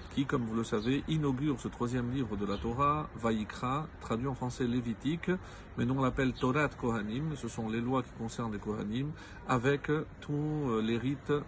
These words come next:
euh, sacrificiels dans le Beth Amikdash, en tout cas déjà dans, dans le Mishkan. Et nous allons voir que dans la bouche de Yeshaya, ce texte va prendre toutes les allures d'un,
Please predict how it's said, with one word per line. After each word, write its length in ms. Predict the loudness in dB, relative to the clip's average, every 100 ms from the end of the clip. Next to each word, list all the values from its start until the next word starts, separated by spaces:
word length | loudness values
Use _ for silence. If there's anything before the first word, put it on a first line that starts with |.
| -2
euh, 640 | -2 0 -2 -2 -2 -4
sacrificiels 840 | -4 -6 -4 -2 -2 0 2 2 0 -8 -14 -4
dans 160 | 0 2
le 140 | 2
Beth 160 | 2 0
Amikdash, 520 | -2 -2 -2 -2 -2
en 40 |
tout 120 | -4 -2
cas 200 | 0 0
déjà 300 | 0 0 0
dans, 320 | 0 -2 -2 0
dans 100 | 2
le 120 | 2
Mishkan. 480 | 0 -2 2 2 2 -2 -8 -10 -12 -10 2
Et 340 | 4 6 4 2
nous 200 | 2 4
allons 220 | 4 4 2
voir 360 | 2 2 2 -2 0
que 880 | 4 4 4 4 4 4 4 2 0 -2 0
dans 140 | 2
la 140 | 4
bouche 360 | 2 0 -2 -4 -2 2
de 80 |
Yeshaya, 640 | 2 2 0 2 2 2 0 -4 -12 -12 -4
ce 200 | 2 2
texte 420 | 4 2 2 0
va 240 | 4 4
prendre 680 | 2 -2 -2 -2 0 0 -2
toutes 200 | -2 2
les 200 | 4 4
allures 480 | 4 2 2 0 0
d'un, 580 | 0 0 2 0 0